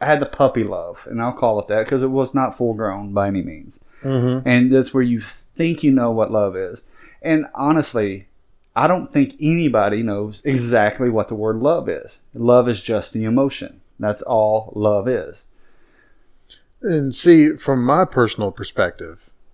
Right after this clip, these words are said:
Speaker 2: you know, love is a little bit deeper than that. And see, for the five years that,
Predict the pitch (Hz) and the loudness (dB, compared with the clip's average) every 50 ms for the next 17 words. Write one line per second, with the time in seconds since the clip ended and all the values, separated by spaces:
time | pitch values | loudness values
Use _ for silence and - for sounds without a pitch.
0 | - _ - 139 123 113 107 101 98 107 113 131 165 175 143 131 117 107 123 127 | -16 _ -4 -2 0 0 0 0 0 2 4 6 6 6 4 2 2 2 2 2
1 | 123 107 107 95 90 101 95 - 87 80 73 69 - - - _ _ - - - | 2 2 0 -2 -2 -4 -6 -6 -8 -12 -12 -14 -18 -20 -20 _ _ -20 -20 -20
2 | _ _ _ - - 117 104 104 104 104 104 101 98 98 95 95 - _ _ - | _ _ _ -8 -6 -4 -2 -2 -2 -2 -4 -4 -8 -10 -14 -16 -20 _ _ -20
3 | - - - - - _ _ _ _ _ - - - 151 143 135 127 120 - _ | -20 -20 -20 -20 -20 _ _ _ _ _ -6 0 4 6 6 6 6 4 0 _
4 | _ _ _ _ _ _ _ _ _ _ _ _ _ _ _ _ _ _ _ _ | _ _ _ _ _ _ _ _ _ _ _ _ _ _ _ _ _ _ _ _
5 | _ _ - - - - - - - - - 160 143 123 - 180 185 196 185 156 | _ _ -16 -16 -14 -14 -16 -18 -10 -2 0 0 2 2 2 2 2 2 2 2
6 | 143 131 127 123 120 104 - - 113 101 95 95 | 0 0 0 0 -2 -2 -4 -2 -2 -2 -4 -6